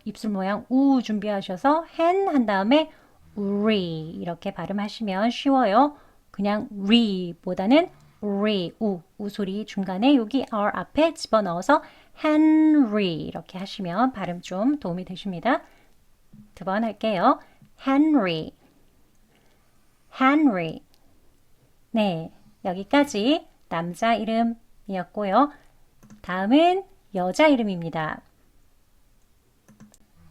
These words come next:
여자 이름 첫 번째는 메리입니다.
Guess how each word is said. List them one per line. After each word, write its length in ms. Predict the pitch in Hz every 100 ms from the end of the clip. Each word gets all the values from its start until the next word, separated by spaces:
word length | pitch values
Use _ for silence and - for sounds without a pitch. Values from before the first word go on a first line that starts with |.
| - -
여자 240 | 220 240
이름 400 | 240 233 277 302
첫 220 | 302 302 294
번째는 840 | 269 262 - 190 226 277 311 330 - _ _
메리입니다. 1040 | 208 202 208 247 233 202 170 170 240 311